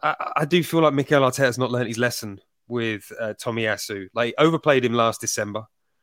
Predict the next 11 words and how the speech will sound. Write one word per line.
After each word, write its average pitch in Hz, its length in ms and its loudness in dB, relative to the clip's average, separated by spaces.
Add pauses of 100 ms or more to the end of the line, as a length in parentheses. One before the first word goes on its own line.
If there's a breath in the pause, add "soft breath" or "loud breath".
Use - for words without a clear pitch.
(140)
brought 160 160 6
him 147 80 0
back 131 220 2
early 127 240 2
from 113 200 -6
injury, 110 460 -6 (420)
and 113 360 -4
buried 143 320 2
him, - 180 -12 (720)
uh, 104 220 -6 (100)
twice, - 480 2